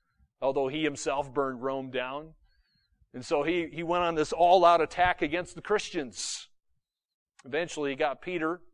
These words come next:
and Peter was crucified, but according to history it says Peter recognized he wasn't worthy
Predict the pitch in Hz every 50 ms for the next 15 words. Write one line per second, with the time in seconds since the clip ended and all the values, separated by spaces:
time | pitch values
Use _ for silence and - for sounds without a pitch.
0 | _ _ _ _ _ _ _ _ _ _ _ _ _ _ _ _ _ _ _ _
1 | _ _ _ _ - 117 - - 196 220 202 165 139 131 - - - 147 131 -
2 | - 131 - 143 131 135 156 175 165 139 151 139 135 120 107 - _ _ _ _
3 | - _ _ _ _ _ _ - - _ _ _ _ _ _ _ _ _ - -
4 | 170 165 160 151 143 143 135 160 165 - - - 151 143 135 120 - - 160 160
5 | 151 147 135 - - - 185 190 170 160 151 170 180 180 - 180 151 156 156 156
6 | 160 156 - - 175 160 151 180 185 151 170 190 185 185 160 160 175 196 208 185
7 | 147 135 117 107 98 98